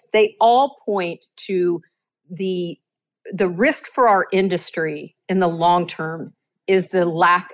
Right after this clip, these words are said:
of talent in our industry, okay? That there's just not enough, there's not a big enough pipeline. So,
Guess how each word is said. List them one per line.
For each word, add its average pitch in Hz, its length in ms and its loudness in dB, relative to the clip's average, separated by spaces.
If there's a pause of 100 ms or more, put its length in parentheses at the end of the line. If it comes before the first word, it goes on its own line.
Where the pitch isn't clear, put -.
(140)
of 170 160 -8
talent - 580 -10
in 170 80 -8
our 160 140 -6
industry, - 460 -12 (300)
okay? 170 200 0
That 180 160 0
there's 180 180 2
just - 200 -2
not 185 160 4
enough, 165 260 0
there's 165 200 -2
not 175 160 4
a 170 40 0
big 175 160 0
enough 151 240 -2
pipeline. 147 560 -4 (720)
So, 247 520 2